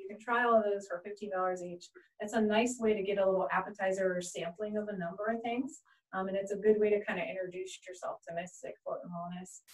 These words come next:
Um, on Tuesdays, we have Feel Good Tuesday, where you can come out and get a, you can have a discount on your massage. You can float for only thirty-nine dollars on a Tuesday, which is nice. Um, on Wednesdays, we have Wednesday, where you can bring a buddy for a buck.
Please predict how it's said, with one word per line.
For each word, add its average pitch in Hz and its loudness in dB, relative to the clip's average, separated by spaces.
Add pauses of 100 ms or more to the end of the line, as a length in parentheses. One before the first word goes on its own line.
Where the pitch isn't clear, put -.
(240)
Um, 180 -2
on 190 -2
Tuesdays, 277 4
we 254 2
have 202 2
Feel 226 0
Good 233 6
Tuesday, 233 2 (380)
where 208 -2
you 214 -2
can 214 -2
come 208 -2
out 190 0
and 196 -8
get 196 -2
a, - -2
you 202 -10
can 196 -10
have 175 -2
a 175 -4
discount 214 0
on 185 -4
your 175 -6
massage. 247 -2
You 226 -4
can 202 -8 (120)
float 226 6
for 214 0
only 165 -8
thirty-nine 214 -2
dollars 196 -2
on 190 -8
a 190 -8
Tuesday, 196 -2 (100)
which 196 -14
is 190 -14
nice. 190 -8 (480)
Um, 185 0
on 190 -4
Wednesdays, 233 2
we 202 -4
have 190 -4 (180)
Wednesday, 240 -2
where 214 -2
you 196 -10
can 196 -8
bring 202 -2
a 196 -4
buddy 196 -2
for 196 0
a 196 0
buck. 220 0